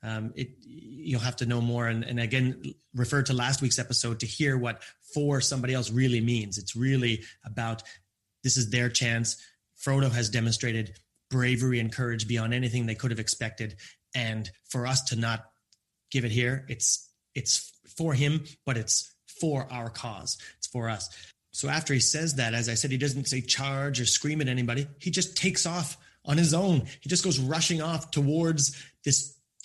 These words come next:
immense army, this enemy. And it's amazing because everybody's so quiet, and you can even hear his footsteps, like the patter of his footsteps and his wind flapping in the,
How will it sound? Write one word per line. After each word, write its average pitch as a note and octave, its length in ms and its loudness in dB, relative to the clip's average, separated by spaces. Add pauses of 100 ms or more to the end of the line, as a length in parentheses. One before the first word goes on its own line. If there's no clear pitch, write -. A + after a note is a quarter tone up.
immense E3 680 2
army, D3+ 360 0
this C#3 280 2
enemy. D#3 480 0 (560)
And D3 420 0
it's D3 160 2
amazing D#3+ 480 2
because C3 300 2 (120)
everybody's E3+ 480 0
so C3 100 0
quiet, C3+ 600 -6 (320)
and C#3+ 160 4
you D3+ 60 0
can D#3 140 0
even C#3 280 -2
hear E3 220 -2
his C3 120 0
footsteps, - 600 -2
like B2 100 -6
the B2+ 80 -8
patter D3 400 -2
of B2+ 60 -2
his C3 160 -2
footsteps C3 500 -4
and A2+ 80 -4
his A2 100 -6
wind D3+ 240 2
flapping C3+ 440 -4
in C3 100 2
the, A#2+ 180 -2